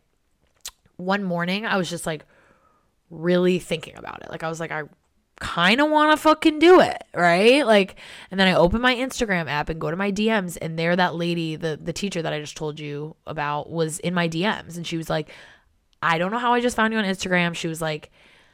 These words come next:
"I'm so happy I found you. You are such an incredible soul. Like, wow, everything you say is so amazing." And then she was like,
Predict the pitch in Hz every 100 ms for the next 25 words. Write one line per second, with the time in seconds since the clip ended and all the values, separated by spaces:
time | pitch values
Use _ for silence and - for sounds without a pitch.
0 | _ _ _ 170 160 - - 196 208 226
1 | 226 208 208 170 165 165 165 160 165 -
2 | 180 202 185 - 190 196 220 220 - 170
3 | 160 160 160 156 165 165 165 165 190 226
4 | 220 196 190 196 170 165 160 165 180 202
5 | 180 175 165 -